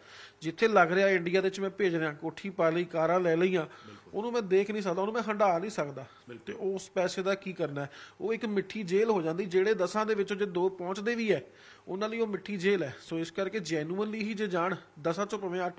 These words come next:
Speaker 1: ਪਹੁੰਚਣ,
Speaker 2: ਬਿਲਕੁਲ।
Speaker 1: ਪਰ ਉਹ ਕਦੀ ਵੀ ਇੰਡੀਆ ਆ ਜਾ ਸਕਦੇ ਨੇ। ਆਪਣਾ ਕਮਾਇਆ ਹੋਇਆ ਉੱਥੇ
Speaker 2: ਉਹ legally
Speaker 1: ਪੈਸਾ,
Speaker 2: total ਹੁੰਦਾ।
Speaker 1: ਹਾਂ, ਇੱਥੇ ਹੰਢਾ ਵੀ ਸਕਦੇ ਨੇ, ਆਪਣੇ ਮਾਂ-ਬਾਪ ਦੀ ਸੇਵਾ ਵੀ ਕਰ ਸਕਦੇ ਨੇ।
Speaker 2: ਬਹੁਤ
Speaker 1: ਤੋ ਇਹ ਜ਼ਿਆਦਾ
Speaker 2: ਵਧੀਆ।
Speaker 1: ਜ਼ਰੂਰੀ ਹੈ।
Speaker 2: ਬਹੁਤ ਅਹਿਮ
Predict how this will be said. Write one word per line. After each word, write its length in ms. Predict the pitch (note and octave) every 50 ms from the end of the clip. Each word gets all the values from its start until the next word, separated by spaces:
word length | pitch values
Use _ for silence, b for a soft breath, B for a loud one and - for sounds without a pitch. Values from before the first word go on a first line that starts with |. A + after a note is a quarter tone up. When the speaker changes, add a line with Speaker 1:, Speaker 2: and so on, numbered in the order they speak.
| -
Speaker 1:
ਪਹੁੰਚਣ, 260 | F3 E3 D#3+ D#3 - E3
Speaker 2:
ਬਿਲਕੁਲ। 560 | D3+ - - - - - - A2 G2+ - -
Speaker 1:
ਪਰ 120 | F#3 F3+ F#3+
ਉਹ 240 | G3 G3 G3+ G#3
ਕਦੀ 260 | G3+ F#3+ F3 F3 F#3+ G3
ਵੀ 100 | G3+ G3
ਇੰਡੀਆ 380 | F#3 E3+ E3 E3+ F3 E3+ F3
ਆ 60 | D#3+
ਜਾ 180 | C#3+ D#3 D3+ D3+
ਸਕਦੇ 340 | D3+ E3+ D#3 D#3+ D#3+ E3 E3
ਨੇ। 100 | F3+ F3 - B B B B B C#3+
ਆਪਣਾ 280 | C#3+ - E3+ F3 E3+
ਕਮਾਇਆ 440 | E3 E3 D#3+ D#3+ D#3 D#3 F3 F3+ E3+
ਹੋਇਆ 180 | E3+ E3+ E3 D#3+
ਉੱਥੇ 220 | E3 - C3+ E3+
Speaker 2:
ਉਹ 40 | D#3+
legally 240 | E3 D#3 E3 E3 E3
Speaker 1:
ਪੈਸਾ, 120 | D#3 C#3+
Speaker 2:
total 140 | B2+ A2 C3
ਹੁੰਦਾ। 300 | A#2+ G#2 G#2 G2 D#3 D#3
Speaker 1:
ਹਾਂ, 260 | D#3 D3+ C3 - -
ਇੱਥੇ 220 | F#3 - - G#3
ਹੰਢਾ 300 | F#3 F#3+ F3 E3 D3 C3+
ਵੀ 100 | D3 E3+
ਸਕਦੇ 340 | E3 - E3+ D#3+ E3 E3 F3
ਨੇ, 120 | F3 F#3+ F#3 B B B B B B
ਆਪਣੇ 260 | - D3+ D3+ F3+ F3 F3
ਮਾਂ-ਬਾਪ 400 | D#3+ D#3 D3+ D3+ D#3 D#3+ E3 D#3+
ਦੀ 120 | D#3+ E3
ਸੇਵਾ 340 | - - C#3+ C#3 C#3 D3+ D#3
ਵੀ 120 | E3 F3
ਕਰ 180 | D#3 D#3+ D#3 C#3+
ਸਕਦੇ 320 | - - D3+ D3+ D3 D#3
ਨੇ। 140 | D3+ D#3+ E3+ - B B B B B
Speaker 2:
ਬਹੁਤ 100 | B2 B2
Speaker 1:
ਤੋ 80 | D#3+
ਇਹ 80 | E3+ D#3+
ਜ਼ਿਆਦਾ 200 | C#3+ C3 A2+ G#2+
Speaker 2:
ਵਧੀਆ। 120 | - -
Speaker 1:
ਜ਼ਰੂਰੀ 160 | - - -
ਹੈ। 520 | - - - - - - - - - - - - _ _ - -
Speaker 2:
ਬਹੁਤ 280 | C#3+ E3 G3 F#3+ - -
ਅਹਿਮ 360 | B2 D3 E3+ F3 F3 D#3+